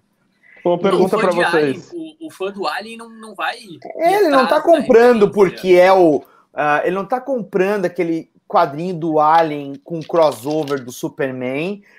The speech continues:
Speaker 3: porque é o Kevin Nolan, sabe, desenhando lá. Acho que era ele
Speaker 1: Sim.
Speaker 3: até que desenhou o crossover. Ele não tá ali por isso, ele tá ali porque ele é fã do Alien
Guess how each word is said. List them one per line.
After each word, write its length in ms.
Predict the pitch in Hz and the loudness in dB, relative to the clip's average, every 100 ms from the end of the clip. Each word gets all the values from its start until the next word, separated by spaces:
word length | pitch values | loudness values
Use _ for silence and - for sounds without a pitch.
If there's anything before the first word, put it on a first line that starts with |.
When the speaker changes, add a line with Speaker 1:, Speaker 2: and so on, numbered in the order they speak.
| _ - | _ -6
Speaker 3:
porque 320 | 196 - 196 | -6 -2 2
é 40 | |
o 120 | - | 2
Kevin 420 | - 185 190 196 190 | 2 2 2 2 0
Nolan, 720 | 170 170 185 170 139 120 110 98 _ | 4 6 6 6 2 -2 -10 _ _
sabe, 340 | - 127 147 135 | -4 -2 -2 -6
desenhando 800 | 143 135 147 135 135 135 120 | -6 -6 -6 -6 -4 -6 -8
lá. 260 | 107 107 107 _ _ | -10 -10 -12 _ _
Acho 100 | _ | _
que 60 | 185 | 0
era 200 | 190 202 | 4 4
ele 220 | 170 196 | 4 4
Speaker 1:
Sim. 60 | 170 | 4
Speaker 3:
até 180 | 160 151 | 2 -2
que 80 | |
desenhou 360 | 143 147 143 139 | -4 -6 -2 -2
o 40 | |
crossover. 680 | 139 139 123 127 123 113 104 _ _ - | 0 0 0 0 -2 -4 -10 _ _ -6
Ele 120 | 190 | -2
não 100 | 247 | 0
tá 320 | - 226 277 | 0 2 4
ali 200 | 247 175 | 4 2
por 260 | 160 151 135 | -2 -4 -6
isso, 160 | 123 165 | -4 -8
ele 60 | |
tá 100 | 160 | -6
ali 140 | 233 247 | -6 -8
porque 160 | - | -8
ele 100 | 269 | -4
é 60 | 262 | -4
fã 180 | - 262 | -2 -2
do 140 | 233 | 2
Alien 340 | 208 240 233 | 2 2 -2